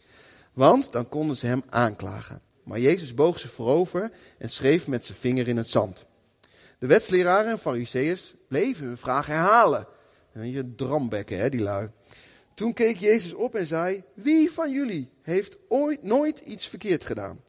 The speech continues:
Die moet als eerste een steen naar de vrouw gooien." Daarna boog Jezus zich opnieuw voorover en schreef weer met zijn vinger in het zand. Toen liepen de mensen één voor één weg, de leiders van het volk als eerste. Jezus bleef alleen achter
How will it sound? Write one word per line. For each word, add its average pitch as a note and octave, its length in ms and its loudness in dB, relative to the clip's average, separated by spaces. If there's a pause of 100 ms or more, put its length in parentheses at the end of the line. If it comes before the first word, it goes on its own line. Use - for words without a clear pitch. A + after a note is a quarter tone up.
(120)
Die G3+ 200 -2
moet B3 240 0
als C3+ 140 -6
eerste D#3+ 300 -2
een D#3 60 -8
steen D3 260 0
naar C#3+ 100 2
de B2+ 60 -4
vrouw C3 260 2
gooien." A#2+ 420 -2 (500)
Daarna D#3 280 4
boog C#3 260 2
Jezus C3 360 -2
zich A#2 120 -8
opnieuw A2+ 360 -6
voorover A#2 440 -2
en G#2 80 -6
schreef A2+ 340 -4
weer A2+ 180 -2
met A2+ 120 -4
zijn - 140 -20
vinger A2+ 220 -2
in A2+ 100 -2
het G#2+ 80 -6
zand. F#2+ 360 -12 (480)
Toen B3+ 180 0
liepen A#3+ 240 2
de F#3+ 80 2
mensen E3+ 360 2
één D#3 280 0
voor - 180 -10
één G#2+ 360 -10
weg, - 440 -2
de G#2 100 -6
leiders D#3+ 500 4
van A#2 160 -8
het A2+ 120 -10
volk A#2 320 -4
als G2 260 -10
eerste. B2 460 2 (760)
Jezus D#3+ 340 6
bleef B2 220 2
alleen G#2 320 -4
achter G3+ 480 0